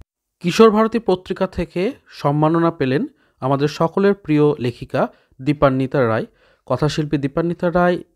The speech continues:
দীনেশচন্দ্র স্মৃতি পুরস্কার দু হাজার চব্বিশ প্রাপক হলেন এবং ওনার লেখা ছোটদের গল্প, specially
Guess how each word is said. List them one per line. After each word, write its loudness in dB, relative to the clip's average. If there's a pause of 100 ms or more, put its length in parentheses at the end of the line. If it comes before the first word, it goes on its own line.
(340)
দীনেশচন্দ্র 0
স্মৃতি -10
পুরস্কার -6
দু -6
হাজার -2
চব্বিশ -8
প্রাপক -6
হলেন -2 (360)
এবং -2 (320)
ওনার 2
লেখা 0
ছোটদের 0
গল্প, -2
specially -8